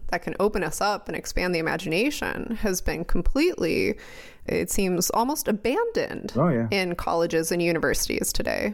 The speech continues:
Speaker 2: It, yeah, I, I don't know. I think higher education, and I just left, uh, myself. There you go.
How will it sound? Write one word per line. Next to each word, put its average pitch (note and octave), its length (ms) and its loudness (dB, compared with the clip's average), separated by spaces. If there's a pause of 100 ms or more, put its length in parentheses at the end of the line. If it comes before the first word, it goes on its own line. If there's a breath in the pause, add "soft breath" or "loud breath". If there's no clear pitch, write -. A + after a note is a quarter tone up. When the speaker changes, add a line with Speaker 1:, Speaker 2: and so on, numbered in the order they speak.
Speaker 2:
It, - 180 0 (2000 loud breath)
yeah, B2 260 4
I, C#3+ 300 2
I - 20 4
don't C#3 180 2
know. C3 160 4
I A2+ 100 4
think A#2 180 0
higher A#2+ 320 6
education, A2 580 2
and G#2 120 6
I A#2 120 4
just B2 240 0
left, G#2+ 440 0 (100)
uh, A2+ 300 2
myself. G2+ 580 2 (420 loud breath)
There G#2 160 2
you G2 120 4
go. G2+ 320 2